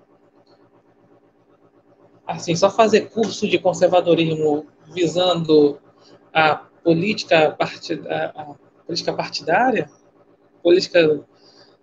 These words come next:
ali do dia a dia, eu acho que essa não é por aí, né? Se você tem essa intenção de,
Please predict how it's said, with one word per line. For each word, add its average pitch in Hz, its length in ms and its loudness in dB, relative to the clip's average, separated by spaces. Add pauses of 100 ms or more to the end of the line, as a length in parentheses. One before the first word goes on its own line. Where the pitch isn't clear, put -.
ali 151 240 0
do 156 100 -8
dia 156 200 2
a 147 40 0
dia, 175 440 0 (2000)
eu 233 140 -2
acho 185 320 -2
que 196 600 -2 (2250)
essa 190 280 0
não 214 120 0
é 214 80 6
por 208 240 4
aí, 185 300 4
né? 151 80 2
Se 143 100 -8
você 160 300 -4 (500)
tem 202 220 -8
essa 170 440 -2
intenção 180 600 -2
de, 170 380 -2